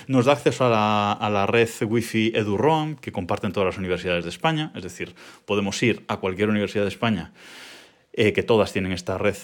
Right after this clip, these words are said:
EduRoam, y si la tenemos configurada ya nos vamos a, a conectar directamente a la Wi-Fi de la, de la universidad sin tener que hacer, eh, nada. Luego pues también nos mandan un boletín de noticias, etcétera, bueno, spam.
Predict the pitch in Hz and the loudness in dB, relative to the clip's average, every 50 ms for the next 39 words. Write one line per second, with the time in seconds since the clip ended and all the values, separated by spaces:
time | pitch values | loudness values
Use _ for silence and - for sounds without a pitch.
0 | - - 107 107 107 113 120 139 151 160 165 175 175 - - 113 98 - 104 95 | -8 -6 -4 -2 0 0 2 2 2 2 0 0 -2 -4 -6 -8 -6 -4 -4 -4
1 | 90 101 95 95 92 - 107 - 110 104 104 110 117 135 147 - 104 107 104 98 | -4 -4 -6 -6 -4 -4 -4 -2 -2 0 2 2 2 0 0 -2 -2 -2 -2 0
2 | 92 104 101 104 101 - 104 92 85 87 90 - - 98 98 - 98 95 90 - | 0 0 0 -2 -2 -2 -4 -6 -6 -6 -8 -8 -8 -8 -6 -6 -6 -6 -4 -4
3 | 107 98 101 98 92 92 90 - 92 98 98 98 117 104 92 90 87 95 92 - | -2 -2 0 -2 -2 -4 -4 -6 -4 -4 -2 -2 -2 -2 0 -2 -2 -4 -4 -2
4 | 113 92 92 92 90 87 85 85 87 - - - 107 95 92 92 90 87 87 - | -2 -2 -2 -2 -2 -4 -4 -8 -10 -12 -10 -6 -6 -4 -4 -4 -4 -6 -6 -4
5 | - 107 120 117 123 104 98 92 92 90 101 - - 98 98 101 101 - - - | -2 -2 0 0 0 -2 -2 -4 -4 -4 -4 -2 0 0 0 -2 -4 -8 -10 -10
6 | 92 82 78 76 73 - - 85 85 85 76 65 - - - - - - - - | -8 -8 -10 -12 -14 -18 -12 -8 -6 -6 -6 -8 -10 -12 -16 -16 -14 -14 -14 -14
7 | - - - - 127 123 120 117 - 104 92 98 98 98 95 92 92 95 90 85 | -14 -16 -2 4 8 10 10 10 8 4 0 -2 -2 -2 -2 -4 -4 -4 -4 -4
8 | 82 85 85 85 85 85 - 85 82 85 90 104 110 165 160 - 135 107 110 - | -4 -4 -4 -4 -4 -4 -6 -8 -8 -6 -6 -2 0 0 0 0 0 -2 0 -2
9 | 156 156 156 151 131 - - - - _ - - - 107 123 127 | -2 -2 -2 -4 -6 -8 -10 -16 -18 _ -14 -8 -4 -4 -4 -4